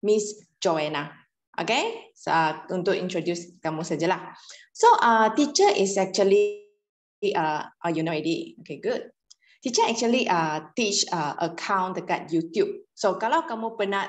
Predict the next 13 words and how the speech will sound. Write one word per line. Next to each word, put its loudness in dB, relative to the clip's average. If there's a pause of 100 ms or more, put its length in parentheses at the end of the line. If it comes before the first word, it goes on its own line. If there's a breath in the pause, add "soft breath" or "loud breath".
tengok -4
cikgu -8
punya -4
YouTube -4
channel, 0
mesti -4
kamu -6
tahu, -2
uh, -8
siapa -6
cikgu -4
lah, -2 (400)
kan? -4